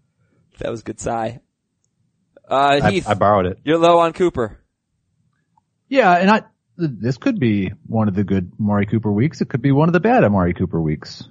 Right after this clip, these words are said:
Speaker 3: I would rather not trust him.
Speaker 2: I think when a, when a
Speaker 3: I don't think
Speaker 2: matchup is really favorable, you can go with him, 'cause I think Derek Carr will go with him in those situations.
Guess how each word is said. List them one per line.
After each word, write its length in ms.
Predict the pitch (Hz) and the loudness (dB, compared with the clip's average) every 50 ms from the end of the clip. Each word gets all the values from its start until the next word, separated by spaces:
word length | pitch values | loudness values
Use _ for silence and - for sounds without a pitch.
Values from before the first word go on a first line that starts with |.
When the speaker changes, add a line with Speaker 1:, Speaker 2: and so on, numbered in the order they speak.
| - - - | -20 -14 -6
Speaker 3:
I 140 | - 107 123 | -2 -2 0
would 160 | 131 131 113 | 0 0 0
rather 220 | 117 98 98 95 | 0 2 2 2
not 160 | 90 90 80 - | 0 0 -2 -2
trust 240 | - 87 85 92 - | -2 -4 -2 -2 -2
him. 160 | 156 170 170 - _ _ _ _ _ _ _ _ _ _ _ _ _ _ - - _ _ _ _ _ _ _ _ _ _ _ _ - | -2 -2 -4 -6 _ _ _ _ _ _ _ _ _ _ _ _ _ _ -20 -20 _ _ _ _ _ _ _ _ _ _ _ _ -4
Speaker 2:
I 140 | 143 123 120 | -2 0 2
think 180 | 110 131 117 104 | 2 2 2 4
when 160 | 113 117 107 | 2 2 4
a, 160 | 104 107 98 | 2 2 0
when 320 | 92 101 - 117 110 110 101 | -2 -6 -4 -2 0 2 2
a 200 | 95 95 101 104 | 2 2 2 4
Speaker 3:
I 40 | |
don't 120 | 196 220 151 | 4 4 2
think 100 | 147 151 | 2 0
Speaker 2:
matchup 120 | 113 113 117 | 0 0 -2
is 280 | 104 87 - - - - | -6 -6 -8 -14 -20 -16
really 440 | 104 101 95 101 107 113 113 117 113 | -14 -10 -4 -2 0 0 2 0 0
favorable, 720 | 110 - 131 120 120 123 131 127 117 131 135 147 160 160 - - - | -2 -2 -2 0 0 0 0 -2 0 0 0 -2 -2 -6 -10 -14 -10
you 140 | - 104 98 | -6 -6 -4
can 160 | - 110 98 | -2 -2 -2
go 160 | 92 101 101 104 | 0 2 2 2
with 160 | 113 113 113 | 2 0 0
him, 240 | 139 135 151 156 - | -2 -4 -4 -6 -8
'cause 160 | - - 101 95 | -6 -6 -2 0
I 80 | 95 | 0
think 200 | 90 98 87 87 | 0 0 -2 -2
Derek 240 | - 107 92 92 - | -2 -2 -2 -2 -4
Carr 240 | - - 92 92 98 | -4 -2 0 0 0
will 140 | 92 90 85 | 0 -2 -4
go 140 | 85 80 78 | -4 -6 -6
with 160 | 78 78 - | -8 -8 -8
him 240 | - 87 90 92 95 104 | -10 -10 -10 -12 -10 -8
in 100 | 101 90 | -6 -4
those 360 | 87 82 82 82 - - - _ | -4 -4 -6 -8 -10 -14 -20 _
situations. 800 | - - - 90 - 95 87 85 80 76 - - - - - - | -12 -8 -8 -6 -6 -6 -8 -8 -8 -10 -12 -14 -16 -16 -16 -20